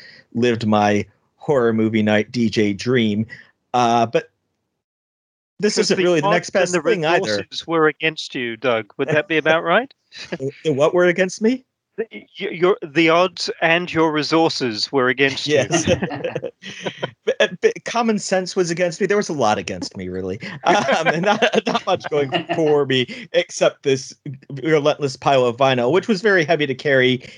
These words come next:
Speaker 1: and is increasingly useless because, you know, you, everybody just expects you to play things off Spotify now anyway and not bring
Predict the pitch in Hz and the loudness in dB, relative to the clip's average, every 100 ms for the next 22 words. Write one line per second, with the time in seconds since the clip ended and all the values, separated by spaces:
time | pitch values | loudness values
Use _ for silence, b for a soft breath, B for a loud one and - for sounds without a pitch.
0 | B 139 139 127 139 - 143 - 123 120 | B 0 2 0 -2 0 -2 0 2 4
1 | 120 127 131 117 120 110 110 117 110 107 | 4 4 2 0 -2 0 0 2 2 2
2 | 117 117 B B 135 127 120 117 120 123 | 0 -2 B B 2 4 2 2 -2 -2
3 | - 131 110 120 - 113 139 131 131 123 | 0 0 0 -4 0 0 2 2 0 0
4 | - 160 113 104 95 101 101 110 104 98 | 0 0 0 -2 -2 0 0 0 0 -2
5 | 98 110 104 - 113 101 95 | 0 0 0 -2 -2 -2 -6